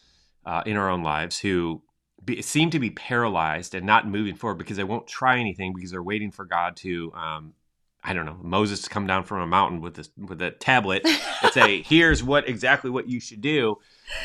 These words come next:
Speaker 1: And I feel like God's wanting us to take steps, trusting
Speaker 2: Yeah.
Speaker 1: that he's gonna communicate if we're going in the wrong <clears throat> way, you know?
Speaker 2: Yeah. Yeah, and if we're submitting it to him, he will.
Speaker 1: Yeah.
Speaker 2: You know what I mean? Like, the, the only way through that is if you just bulldoze through it. And I mean, we've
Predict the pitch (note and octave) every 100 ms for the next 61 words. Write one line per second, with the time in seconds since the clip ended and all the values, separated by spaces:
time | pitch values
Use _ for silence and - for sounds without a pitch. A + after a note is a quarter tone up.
0 | - - A2 A2 D3 C3+ A2 A#2+ A#2+ -
1 | F#2 G2 G#2+ B2+ A#2 F#2 - F2+ - G#2+
2 | - - - C3 F#2+ - - - _ -
3 | - D3 D3 G3+ G#3+ E3 C#3+ C#3 C3+ C3+
4 | A2+ - G2+ B2+ C3 - E2 D#2 F2+ -
5 | _ _ _ _ - A#2+ B2 G#2+ G#2 G2
6 | F2+ E2+ E2+ A2 F#2 - G2 D2 - -
7 | - F2 E2+ F#2 - F#3+ G#3+ - _ _
8 | _ _ _ _ - E4 G#3+ A#3+ A#3+ A#3
9 | F3 D3+ F#3 A#3 D#3 E3 D#3 G3+ D#3 D#3
10 | F3 A3+ - - _ _ _ _ - G#3
11 | A#3+ B3 G3+ G#3 A#3 G3+ G#3 A3+ G3+ A#3+
12 | G#4 C#4 F3 A#3+ A#3 - A#3 G3 E3+ F#3
13 | F3+ F#3 F3+ D#3+ - F3 E3 D3+ - F#3+
14 | E3+ E3 F3+ F#3 F#3 F#3+ F#3 F3+ G3